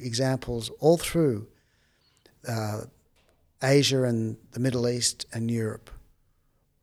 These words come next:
where, um, men and women lived in harmony, where men didn't seek to control women's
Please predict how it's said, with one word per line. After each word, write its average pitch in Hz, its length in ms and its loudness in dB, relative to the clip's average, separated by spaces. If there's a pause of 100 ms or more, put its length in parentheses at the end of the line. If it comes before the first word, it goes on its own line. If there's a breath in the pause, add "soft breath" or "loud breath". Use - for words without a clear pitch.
(140)
where, 127 720 2 (420)
um, 110 460 -6 (640)
men 139 260 2
and 123 180 4
women 120 440 0
lived 123 580 -4
in 110 460 -4 (920)
harmony, 131 640 0 (920)
where 120 580 -2 (480)
men 139 300 2
didn't 127 240 0
seek 131 320 2
to - 100 -8
control 120 580 -2
women's 113 580 -2